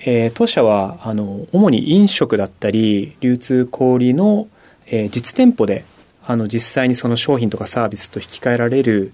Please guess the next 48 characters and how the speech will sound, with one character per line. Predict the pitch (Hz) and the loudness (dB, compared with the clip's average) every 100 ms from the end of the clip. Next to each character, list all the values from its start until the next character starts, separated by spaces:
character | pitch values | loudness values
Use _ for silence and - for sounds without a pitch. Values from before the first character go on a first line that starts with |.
| - | -4
デ | 123 | -4
ジ | - | 0
タ | 220 | 0
ル | 214 | 0
チ | - | -2
ケ | 196 | -4
ッ | |
ト、 | - - - _ | -6 -12 -14 _
こ | - | 0
れ | 139 | 0
は | |
あ | |
の、 | 120 | 2
e | 135 156 | 2 2
ギ | 175 | 0
フ | 175 | -2
ト | 120 | -4
と | |
い | 113 | -4
う | |
ふ | |
う | 101 | -6
に | 104 | -4
呼 | 107 | -4
ん | |
で | 104 | -2
る | 113 | -2
ん | 113 | -4
で | |
す | 113 | -6
け | - | -4
ど、 | 160 165 - _ _ - | 0 0 -2 _ _ -6
こ | 143 | 0
の | 139 | 2
e | 139 | 0
ギ | 135 | -2
フ | 135 | -4
ト | - | -2
の、 | 185 185 | 0 0
ま | 104 | -2
あ、 | |
生 | - 113 | -2 -2
成、 | 107 - 110 110 - | -2 0 0 0 -4
流 | - 107 | -2 -2
通、 | - 107 | -2 -4
販 | 107 - 123 | -4 0 2
売 | 120 120 117 | 2 4 4
に、 | 117 | 2